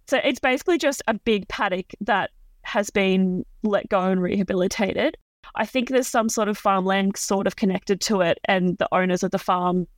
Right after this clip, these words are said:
have allowed it to be a public property. It's the first time I saw swift parrots. That's probably why it's on my list, because they stop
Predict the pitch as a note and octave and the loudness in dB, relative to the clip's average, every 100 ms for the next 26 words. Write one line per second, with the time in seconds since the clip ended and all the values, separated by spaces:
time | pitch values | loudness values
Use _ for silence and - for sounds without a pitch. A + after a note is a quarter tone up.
0 | - - G3+ F3+ - G3 F3+ F#3+ E3 - | -14 -4 0 0 0 0 2 2 0 -2
1 | G3 F#3 - G3 - - - - - G3+ | 0 0 0 -2 -2 -4 -6 -12 -6 -2
2 | - G#4+ - - _ _ - A#3 - A3+ | 0 0 -2 -20 _ _ -6 -4 -2 0
3 | A3+ - A3+ G#3+ G3+ F#3+ - F#3+ - - | 0 0 0 0 0 -2 -2 -4 -4 -2
4 | G#3 B3+ - - - A3 G3+ G#3 G3 - | -2 -2 -2 -4 -2 0 0 2 0 0
5 | - G3+ F#2+ F#2 - - - - - - | -2 -2 0 0 -2 -4 -8 -12 -14 -4
6 | A3 - G#3 G3 F#3 - - - - _ | -4 0 0 0 -2 -8 -18 -20 -20 _
7 | - - - - F#3+ F#3+ - - D4+ - | -20 -20 -10 -2 0 0 -4 0 0 0